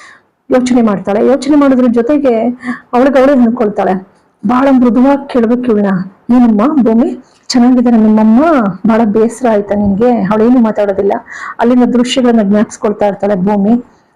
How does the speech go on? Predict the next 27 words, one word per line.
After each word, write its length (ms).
ಮತ್ತೆ 600
ದೇವಯಾನಿ 320
ಅನ್ಕೊಳ್ತಾಳೆ, 840
"ನಾನ್ 180
ಬಹಳ 180
ಮೃದುವಾಗಿ 600
ಇವಳ 140
ಹತ್ರ 200
ಕೆಲ್ಸ 260
ಮಾಡ್ಕೋಬೇಕು, 560
ಸಾಧಿಸ್ಕೋಬೇಕು" 840
ಅಂತ 160
ಹೇಳಿ. 300
"ಏನು 200
ಭೂಮಿ, 500
ಬೇಸರ 300
ಮಾಡ್ಕೋಬೇಡಮ್ಮ." 600
"ಯಾಕೆ 300
ಕಂದ, 220
ಯಾಕೆ 420
ನೊಂದ್ಕೊಳ್ತಾ 560
ಇದೀಯಾ?" 560
"ನೊಂದ್ಕೋಬೇಡಮ್ಮ, 640
ಈಗ 100
ಒಂದ್ 140
ಕೆಲ್ಸ 300
ಮಾಡೋಣ, 320